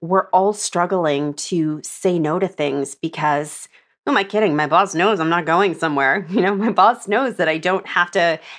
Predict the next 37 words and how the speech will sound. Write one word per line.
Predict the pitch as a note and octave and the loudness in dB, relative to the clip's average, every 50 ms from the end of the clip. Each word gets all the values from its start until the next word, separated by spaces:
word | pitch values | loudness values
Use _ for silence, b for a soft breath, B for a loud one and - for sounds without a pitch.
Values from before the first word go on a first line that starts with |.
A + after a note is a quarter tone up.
| B - | B -6
catch | - A3 A3 - | -4 -2 -2 -2
a | G3 | -2
flight | G3 - F#3 F3+ G3 G3+ F#3+ E3 E3 | -2 2 2 4 4 4 2 2 0
or | D#3+ D#3+ D#3 | 2 2 2
I | D#3 D#3 | 0 0
don't | D#3+ F#3 F#3+ F#3+ - | 0 -2 -2 -2 -4
have | - - D#3 D3+ F3+ - | -6 -6 -4 -4 -4 -2
to | - F#3+ F3+ E3 | -2 -2 -2 -2
commute | - - F3 E3+ E3+ E3 E3 - | -4 -8 -6 -4 -2 -4 -4 -4
home. | - - G3+ G3+ F#3+ E3+ E3 D#3 | -4 0 0 2 2 0 0 -4
But | F3 F3+ - | -6 -6 -6
the | F#3 | -8
truth | G3 - - A#3 A3 A3 | -6 -6 -6 -4 -4 -2
of | G3+ F#3 | -2 -2
it | F3+ F#3 | 0 0
is, | F#3 F#3 F3 E3+ E3 D#3+ D#3+ - B B B B B B B _ | 0 0 0 -2 -2 -4 -6 -12 B B B B B B B _
we | F#3+ G#3 B3 | 0 2 2
are | C4+ C4+ - - | 2 0 0 2
all | F#3 F3+ F3 F3+ F3 | 2 2 2 2 0
responsible, | E3+ E3+ D#3+ - - E3 D#3+ E3 E3 - E3+ D3 D3 D3 D3 | -2 -6 -10 -6 -2 -2 0 0 -2 -4 -4 -2 -2 -2 -2
going | C#3+ D#3+ D#3 D#3+ D#3 | -2 -4 -4 -4 -4
back | D3 D3+ D3 D3+ | -4 -4 -6 -6
to | - D3 | -8 -10
this | D#3 D#3 - D#3 | -10 -8 -6 -6
idea | D3+ C#3+ D#3 D#3 C#3+ | -4 -4 -2 -4 -4
of | C3+ | -4
self-care, | - - C#3 C#3+ - - F#3 F#3+ G3 G#3+ A#3 A#3+ B B B B B B B B _ _ _ _ | -4 -4 -6 -6 -6 -6 -8 -6 -6 -6 -6 -10 B B B B B B B B _ _ _ _
we | G3 G#3+ | 2 2
are | A3+ A3+ - - | 2 2 2 2
all | F#3 G3 A3+ B3 | 2 2 2 0
responsible | C4+ C4 - - F3+ F3+ F#3 F#3+ G3+ E3+ E3 D3+ | -2 -6 -6 -4 -4 -4 -2 -4 -4 -6 -6 -6
for | - - D#3+ D#3 | -4 -2 -2 0
our | D#3 D3+ - - | 0 -2 -2 -4
own | F3+ F3 F3+ F#3 | -4 -4 -2 -2
energy | - - D#3 D3+ D#3 D3+ D3 D3+ D3+ D3 C#3+ C#3+ - | -2 -2 -2 -2 -2 -4 -4 -4 -4 -2 -2 -4 -4
and | D3+ D3+ | -4 -4
our | D3+ D3 | -4 -6